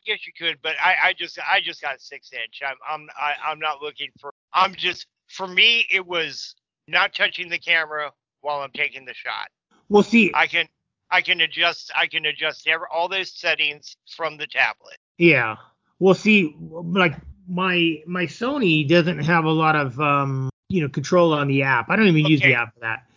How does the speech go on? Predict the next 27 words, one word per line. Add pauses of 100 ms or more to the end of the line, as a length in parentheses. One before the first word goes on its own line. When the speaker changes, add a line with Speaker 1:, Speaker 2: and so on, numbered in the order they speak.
(260)
Speaker 1:
Well,
your,
so,
your
Sony, (160)
your, (100)
the
pi-, (240)
the, (160)
the, (340)
the, (220)
what
you
see
through
the,
uh, (440)
viewfinder
is
actually (320)
what
the
picture
is
gonna
be. (400)
Speaker 2:
Yeah.